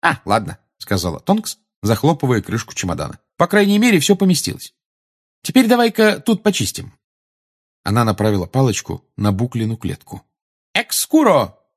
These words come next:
Помет и несколько перышек исчезли. Что ж, хоть немножко да лучше. Я, честно говоря, не сильна в этих домашних хозяйственных заклинаниях. Ну, все взял?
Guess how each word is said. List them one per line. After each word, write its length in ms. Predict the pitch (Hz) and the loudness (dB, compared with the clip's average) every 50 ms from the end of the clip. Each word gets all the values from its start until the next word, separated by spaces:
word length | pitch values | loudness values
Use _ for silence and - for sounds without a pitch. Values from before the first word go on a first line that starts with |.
| _ _ _ _ _ _ _ _ _ | _ _ _ _ _ _ _ _ _
Помет 380 | - 80 98 190 240 - - _ - | -2 0 0 0 0 -2 -4 _ -6
и 80 | 98 | -4
несколько 440 | 110 127 139 135 - 90 87 - - | -2 -2 -2 -2 -4 -6 -8 -8 -6
перышек 440 | - - 170 170 151 - - 143 _ _ - | -2 0 0 0 -2 -4 -8 -12 _ _ -8
исчезли. 460 | - - - - - 90 - - - _ _ _ _ _ _ _ _ _ _ _ _ | -8 -6 -6 -6 -8 -10 -12 -14 -16 _ _ _ _ _ _ _ _ _ _ _ _
Что 200 | - - - 226 | -4 2 2 2
ж, 60 | 202 - | 2 2
хоть 160 | - 226 - | -2 -2 0
немножко 340 | 208 185 180 208 - - 131 | 0 2 0 0 0 0 -2
да 100 | 120 113 | 0 0
лучше. 340 | 120 135 131 - - 90 - _ _ _ _ _ _ _ _ _ _ _ | 0 -2 -2 -4 -8 -10 -12 _ _ _ _ _ _ _ _ _ _ _
Я, 200 | - 247 294 - | 2 2 2 2
честно 340 | - - - 262 214 - 185 | 2 0 0 0 0 0 0
говоря, 240 | 165 202 240 269 220 | 2 4 4 4 4
не 160 | 170 196 247 | 4 4 4
сильна 340 | 226 - 294 302 349 349 - | 4 4 4 4 4 4 2
в 40 | 131 | 0
этих 240 | 117 - 101 92 107 | 0 -2 -4 -2 0
домашних 480 | 127 190 214 196 135 - 156 151 143 | 0 2 2 2 0 -2 -4 -4 0
хозяйственных 580 | - 190 185 170 156 135 - - 147 139 131 107 | 0 0 2 2 0 0 0 0 0 0 0 0
заклинаниях. 640 | 120 147 - 185 220 277 277 180 104 90 - - _ _ _ _ _ _ _ _ _ _ _ - | 0 -2 0 0 2 2 2 2 0 -2 -6 -10 _ _ _ _ _ _ _ _ _ _ _ 0
Ну, 380 | - 208 269 302 277 _ _ _ _ | 2 4 4 2 0 _ _ _ _
все 180 | - - 269 311 | 0 2 4 4
взял? 260 | 240 156 113 95 | 4 2 0 -2